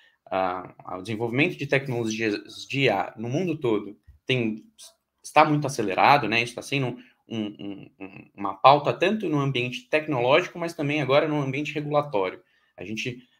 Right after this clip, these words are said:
eh, tem, a, a, claro que a, a regulação acompanha a tecnologia sempre, né, de forma geral, ainda com algum atraso, sempre que a gente tá falando de regular tecnologias, a regulação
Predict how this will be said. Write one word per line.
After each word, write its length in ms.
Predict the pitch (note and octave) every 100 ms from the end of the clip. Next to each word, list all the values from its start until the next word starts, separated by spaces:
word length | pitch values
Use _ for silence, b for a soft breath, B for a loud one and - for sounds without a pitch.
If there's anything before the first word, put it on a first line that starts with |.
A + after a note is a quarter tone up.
| B
eh, 260 | A2 A2 G#2
tem, 420 | G#2 C3 B2+ G2+ -
a, 440 | - - - - -
a, 140 | - - -
claro 220 | B2+ C3
que 100 | -
a, 400 | G2 - - -
a 40 | -
regulação 500 | A2+ B2+ A#2 D#3 D#3+
acompanha 440 | D#3 C#3 C#3 A#2
a 60 | G#2+
tecnologia 640 | G#2 A2 G2+ G2 B2+ D3+
sempre, 480 | - B2 E3+ A2 G#2
né, 240 | B2 D#3
de 100 | -
forma 240 | - G#2
geral, 280 | G2 F#2+ C3
ainda 240 | A#2+ C3 A#2
com 140 | G#2+
algum 260 | G2 G#2+ G2
atraso, 420 | - G2+ C3 A2+
sempre 200 | A2+ A2+
que 60 |
a 20 | A#2
gente 100 | -
tá 60 |
falando 300 | A2 A2 G#2+
de 220 | G2+ G2+ b b b
regular 400 | B2 A#2 A#2 A#2+
tecnologias, 840 | A#2+ - A2+ G#2+ G2+ A2 A2 G#2+ b b
a 60 | -
regulação 540 | A2 A#2 A2 - A#2+